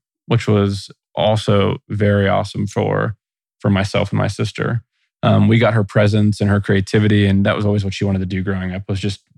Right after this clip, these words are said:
be a mother and pour into her children and give us the world in terms of time and love and energy. And she ended up being that for other children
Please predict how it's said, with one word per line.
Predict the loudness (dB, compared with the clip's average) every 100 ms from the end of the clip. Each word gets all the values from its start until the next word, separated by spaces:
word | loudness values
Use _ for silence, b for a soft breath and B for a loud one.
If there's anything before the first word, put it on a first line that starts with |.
| -16 -16 _ -2
be | 2
a | 4
mother | 4 2 2 2 0
and | -2 -2 -6 -8
pour | -2 2 2
into | 2
her | 0
children | 0 0 0 0
and | -2 -2
give | -4
us | -4 -4
the | -4
world | 0 0 0
in | -2
terms | -2 -4 -2
of | -6 -8 b b b
time | -2 0 2 2 0
and | 0
love | -2 -2 -4
and | -4
energy. | -4 -4 -4 -6 -8 b b b b _ -2
And | 2 4 4 2 -2
she | -4 2
ended | 4 4
up | 2 2
being | 2 4
that | 4 2 0
for | -2 0
other | 0
children | 0 -2 -4 -4 -6